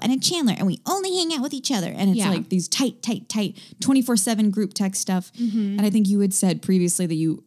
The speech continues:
Speaker 1: you were like, "Oh, am I missing out 'cause I don't
Speaker 2: Yeah,
Speaker 1: have that?" And he was like,
Speaker 2: absolutely.
Speaker 1: "No, 'cause that's fucking bullshit."
Speaker 2: Yeah.
Speaker 1: Um,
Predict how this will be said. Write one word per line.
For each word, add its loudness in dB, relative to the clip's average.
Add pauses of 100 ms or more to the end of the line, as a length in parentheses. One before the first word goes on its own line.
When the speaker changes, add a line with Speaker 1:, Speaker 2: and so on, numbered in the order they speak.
(100)
Speaker 1:
you 4
were 4
like, 0
"Oh, 2
am 2
I 2
missing 0
out 0
'cause 0
I 0
don't 2
Speaker 2:
Yeah, 4
Speaker 1:
have 0
that?" 0
And 0
he 4
was 2
like, 2
Speaker 2:
absolutely. -2
Speaker 1:
"No, 4
'cause 2
that's 0
fucking 2
bullshit." -4
Speaker 2:
Yeah. -6 (260)
Speaker 1:
Um, 2